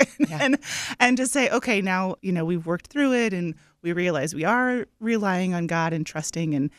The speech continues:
Speaker 1: it's a good support system. So to have those friends, those really close friends, that amazing support system,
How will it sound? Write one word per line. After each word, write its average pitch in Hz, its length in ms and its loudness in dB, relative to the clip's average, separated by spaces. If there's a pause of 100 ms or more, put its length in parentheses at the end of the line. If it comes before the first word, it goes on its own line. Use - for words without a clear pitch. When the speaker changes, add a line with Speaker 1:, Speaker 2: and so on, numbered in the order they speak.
(140)
Speaker 1:
it's 214 240 0
a 220 40 2
good 240 360 2
support - 440 -6
system. - 360 -12
So - 120 -4
to 190 80 2
have 247 360 0
those 202 260 0
friends, 160 560 0
those 165 180 -4
really 196 280 2
close 175 260 -2
friends, 147 340 -4
that 160 260 -2 (120)
amazing 175 580 2
support - 360 -8
system, 143 480 -4